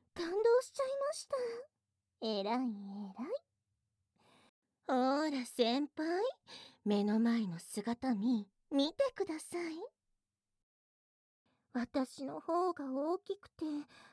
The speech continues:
足の長いスタイルのいいお姉さんで、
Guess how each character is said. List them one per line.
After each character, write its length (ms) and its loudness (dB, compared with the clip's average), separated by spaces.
足 420 -4
の 140 0
長 520 -2
い 160 0
ス 160 -14
タ 180 0
イ 80 4
ル 100 2
の 200 2
い 180 2
い 80 -2
お 160 -10
姉 300 -4
さ 200 -12
ん 300 -16
で、 80 -18